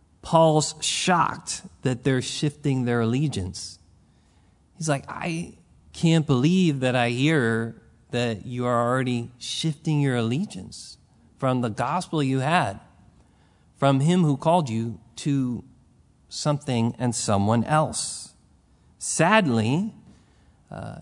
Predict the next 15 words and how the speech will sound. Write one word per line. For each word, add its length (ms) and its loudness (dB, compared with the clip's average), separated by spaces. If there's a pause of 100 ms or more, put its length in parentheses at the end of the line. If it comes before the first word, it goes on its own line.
(120)
it 160 -6
doesn't 380 -2
take 320 -2
much 440 2
bad 400 2
doctrine 800 -2 (800)
to 280 -2
take 380 -4
a 60 2
hold 260 -2
of 140 -10
people's 420 -4
hearts 360 -4
and 140 -2
minds, 720 -4